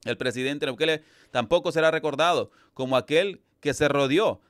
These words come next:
de los que hueveaban y él no dijo nada.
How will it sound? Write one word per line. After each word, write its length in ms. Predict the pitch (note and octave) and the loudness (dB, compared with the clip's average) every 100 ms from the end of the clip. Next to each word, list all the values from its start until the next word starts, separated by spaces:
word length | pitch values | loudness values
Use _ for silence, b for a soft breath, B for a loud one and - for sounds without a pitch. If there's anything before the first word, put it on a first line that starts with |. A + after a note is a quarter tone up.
| _ | _
de 220 | A#2 C3+ | -4 0
los 220 | C3+ B2 | 0 -2
que 180 | - B2+ | -4 -4
hueveaban 600 | A#2+ A#2 B2+ D#3 D#3 D3+ | 0 0 2 2 4 0
y 220 | - B2+ C3 | -6 -4 -2
él 160 | D3 | -2
no 120 | C#3 | -2
dijo 280 | C3+ B2+ B2 | -2 -2 -4
nada. 340 | A#2+ B2+ G2+ | 0 0 0